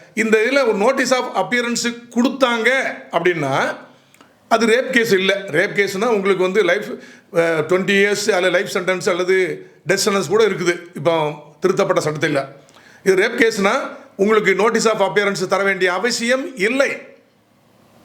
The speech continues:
நேரடியா போய் அரெஸ்ட் பண்ணிடலாம். ஆனால் ஏழு வருடம் வரை சிறை தண்டனை விதித்து தண்டிக்கப்பட்ட குற்றத்துல மட்டும்தான் notice of appearance அனுப்பணும். அந்த notice of appearance-ல இந்த மாதிரி கம்ப்ளைண்ட் முதல்ல கொடுத்து, வித்ட்ரா பண்ணி, திருப்பி கம்ப்ளைண்ட் கொடுத்து அப்படி இருந்தாங்கன்னா,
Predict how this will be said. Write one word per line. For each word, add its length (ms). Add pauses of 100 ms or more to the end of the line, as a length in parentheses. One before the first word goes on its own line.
(280)
நேரடியா 540
போய் 100
அரெஸ்ட் 220
பண்ணிடலாம். 400 (720)
ஆனால் 520
ஏழு 420
வருடம் 260
வரை 200
சிறை 180
தண்டனை 300
விதித்து 340
தண்டிக்கப்பட்ட 380
குற்றத்துல 340
மட்டும்தான் 380
notice 280
of 320
appearance 460
அனுப்பணும். 320 (800)
அந்த 180
notice 380
of 280
appearance-ல 720 (440)
இந்த 140
மாதிரி 260
கம்ப்ளைண்ட் 260
முதல்ல 300
கொடுத்து, 260
வித்ட்ரா 300
பண்ணி, 200
திருப்பி 240
கம்ப்ளைண்ட் 300
கொடுத்து 220
அப்படி 160
இருந்தாங்கன்னா, 520